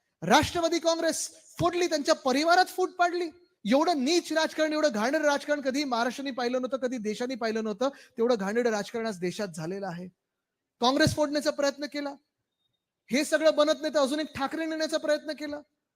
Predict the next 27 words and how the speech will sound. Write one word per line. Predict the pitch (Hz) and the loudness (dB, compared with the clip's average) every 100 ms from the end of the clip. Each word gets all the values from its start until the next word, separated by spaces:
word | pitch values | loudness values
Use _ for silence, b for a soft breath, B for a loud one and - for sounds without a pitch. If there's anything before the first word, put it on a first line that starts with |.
| _ _ _ _ 277 | _ _ _ _ -2
पण | 262 254 | 0 0
तरी | 277 | 0
देखील | 302 302 294 | 0 -4 -2
मतं | 247 247 294 | -2 -2 0
मिळत | 254 262 262 | 2 2 0
नाहीयेत. | 254 262 269 | -4 -4 -4
कारण | 262 | -4
आज | 233 262 233 | 0 0 0
जसं | 254 269 | -2 -2
मी | 254 | -2
इथे | 285 285 | -4 -2
लढत | 269 254 254 | -2 -2 -2
आहे, | 262 | -2
आम्ही | 262 | -2
सगळे | - 254 277 | -4 -4 -2
जसे | 269 262 254 | -2 -4 -4
लढत | 240 240 | -4 -4
आहोत, | 262 302 b b 180 | -4 -6 b b -4
बिहारमध्ये | 214 247 277 277 262 | 2 2 2 0 0
देखील | 240 - 285 294 | -4 -4 -6 -4
तेहतीस | 247 - 285 262 | -4 -4 -4 -2
वर्षाचे | 247 - 254 311 | -4 -4 -6 -6
तेजस्वी | 240 226 247 254 | -4 -4 -4 -2
यादव | 220 214 | -2 -2
देखील | 240 254 226 | -4 -6 -6
लढत | 202 208 | -6 -6
आहेत. | 202 | -10